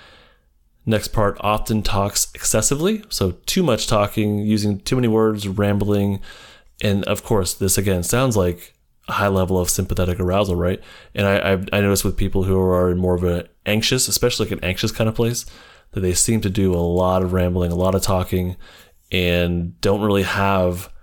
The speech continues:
that calmness inside of them to s-, sort of just be in a conversation. They kinda just keep going. So with this one, this symptom of hyperactivity, impulsivity, is this more flight energy,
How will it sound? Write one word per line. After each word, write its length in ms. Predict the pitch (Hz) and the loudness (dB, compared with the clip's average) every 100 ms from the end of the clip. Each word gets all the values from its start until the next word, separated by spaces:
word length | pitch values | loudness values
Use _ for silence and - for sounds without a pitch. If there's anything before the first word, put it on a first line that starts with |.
| - _ _ _ _ _ - | -20 _ _ _ _ _ -4
that 480 | 101 90 87 - - | 0 0 -2 -4 -8
calmness 640 | - 117 113 117 101 - | -4 0 2 2 2 2
inside 280 | 92 110 123 | 2 2 2
of 60 | |
them 180 | 98 90 | 2 -2
to 140 | 82 90 | -2 -2
s-, 60 | |
sort 420 | - - - 104 | -2 -2 -2 0
of 80 | 95 | 0
just 300 | 92 87 98 | -2 -4 -4
be 340 | 113 104 104 95 | 0 2 2 2
in 80 | |
a 80 | 95 | 0
conversation. 800 | 90 92 90 87 92 90 95 87 | 0 -2 0 0 0 0 -2 -4
They 140 | 92 92 | -4 -4
kinda 200 | 98 90 | -2 -2
just 300 | 87 - - _ - | -4 -8 -12 _ -8
keep 180 | 95 | -6
going. 320 | - 85 85 92 - - - - _ | -2 -4 -4 -10 -18 -20 -20 -20 _
So 140 | - 104 | -2 0
with 180 | 101 | 0
this 180 | 135 139 | 0 0
one, 420 | 110 95 95 110 - | 2 2 0 -2 -4
this 180 | 104 95 | -2 2
symptom 420 | - 107 - 104 | 2 0 0 0
of 80 | 95 | 0
hyperactivity, 800 | 104 101 107 98 - 98 95 92 | 0 0 0 -2 -2 0 0 0
impulsivity, 680 | 92 92 87 120 104 87 85 - - - _ | -2 -2 0 0 0 0 -2 -10 -20 -20 _
is 160 | - 110 | -6 -2
this 180 | 98 - | 0 0
more 300 | 87 87 87 | 0 0 0
flight 360 | - 107 110 | 0 2 2
energy, 520 | - 107 104 101 98 | 0 -2 0 -2 -2